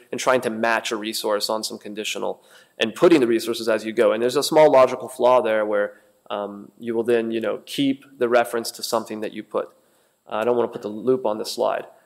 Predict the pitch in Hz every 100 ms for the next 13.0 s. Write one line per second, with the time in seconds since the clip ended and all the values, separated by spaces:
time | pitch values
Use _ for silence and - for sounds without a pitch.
0 | _ 120 190 254 147 175 185 160 156 160
1 | 160 123 123 131 127 120 135 170 180 -
2 | 131 143 143 98 104 110 117 120 120 127
3 | 113 127 123 - 120 123 117 131 123 104
4 | 110 - 127 123 117 - 107 90 - _
5 | _ - 135 123 120 120 117 117 - 135
6 | - 135 127 123 127 127 123 127 120 123
7 | 127 - - - _ _ - 117 113 117
8 | - 147 170 165 147 156 160 151 127 127
9 | 123 127 123 - 120 117 123 127 127 -
10 | 127 120 117 120 - 110 104 _ _ _
11 | 120 113 - 123 123 120 127 113 113 120
12 | 113 113 120 113 113 107 101 101 101 98